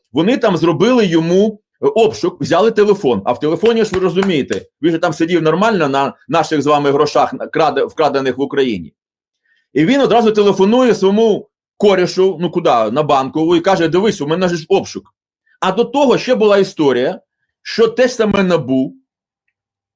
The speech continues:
розслідувала деякі речі в квартирі, яка належала Боголюбову, а після того, як, значить,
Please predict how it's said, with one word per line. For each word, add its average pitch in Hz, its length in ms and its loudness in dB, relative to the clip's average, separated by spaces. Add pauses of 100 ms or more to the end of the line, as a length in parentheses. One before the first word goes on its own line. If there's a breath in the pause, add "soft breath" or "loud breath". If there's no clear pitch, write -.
(760)
розслідувала 196 920 0 (600)
деякі 190 560 0
речі 151 540 0 (680)
в - 40 -18
квартирі, 214 640 0
яка 170 300 2
належала 185 480 2
Боголюбову, 156 720 2
а 143 80 0
після 196 220 -4
того, 180 400 0 (240 loud breath)
як, 160 200 -4
значить, 165 380 -4